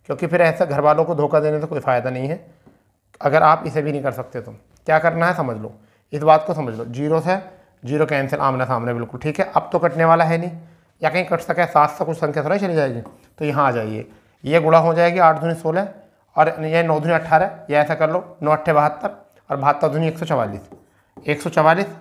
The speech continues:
और बराबर कितना आ गया? सात गुणा डी टू, सात बटे में आ जाएगा, एक सौ चवालीस बटे सात। देखो डी टू कितना आंसर है, ये है क्या?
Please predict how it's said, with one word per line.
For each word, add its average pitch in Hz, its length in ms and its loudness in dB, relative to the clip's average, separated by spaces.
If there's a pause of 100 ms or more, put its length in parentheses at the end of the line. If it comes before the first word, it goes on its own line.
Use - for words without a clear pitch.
(180)
और 147 120 -2
बराबर 147 340 2
कितना 151 260 -4
आ 151 100 0
गया? 175 200 -4 (300)
सात 147 340 -2
गुणा 156 460 -2
डी 131 160 -4
टू, 104 180 -10 (360)
सात 151 260 4
बटे 156 200 -2
में 156 80 0
आ 160 80 2
जाएगा, 165 240 -2 (240)
एक 139 120 -4
सौ 165 100 -4
चवालीस 151 320 0
बटे 156 200 -2
सात। 156 440 2 (260)
देखो 139 220 -2
डी 151 180 -2
टू 175 160 -2 (380)
कितना 151 220 0
आंसर 143 300 2
है, - 160 -10 (140)
ये 135 100 -4
है 147 140 2
क्या? 160 140 0